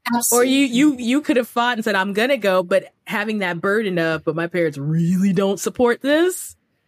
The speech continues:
Speaker 2: that's, that's a thing. And so that's kinda cool. I like to say that, 'cause we, I, I, I can't, I, we can't make assumptions about people based on where they are and, and, and about
Speaker 1: Right.
Speaker 2: what they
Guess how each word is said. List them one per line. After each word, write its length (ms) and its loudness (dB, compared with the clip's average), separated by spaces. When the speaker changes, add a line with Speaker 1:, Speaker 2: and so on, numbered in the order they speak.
Speaker 2:
that's, 380 -4
that's 260 -6
a 60 -6
thing. 400 -2
And 120 -4
so 400 -2
that's 200 -2
kinda 240 -2
cool. 400 -2
I 100 -2
like 200 0
to 80 -6
say 180 0
that, 180 -6
'cause 200 -4
we, 340 -2
I, 60 -2
I, 220 -4
I 40 -2
can't, 280 -4
I, 100 -6
we 120 -4
can't 280 -4
make 220 -4
assumptions 760 -6
about 400 -6
people 440 -6
based 320 -4
on 140 -4
where 220 0
they 240 -2
are 460 -4
and, 240 -2
and, 280 -6
and 280 -6
about 360 2
Speaker 1:
Right. 80 0
Speaker 2:
what 180 -2
they 240 -2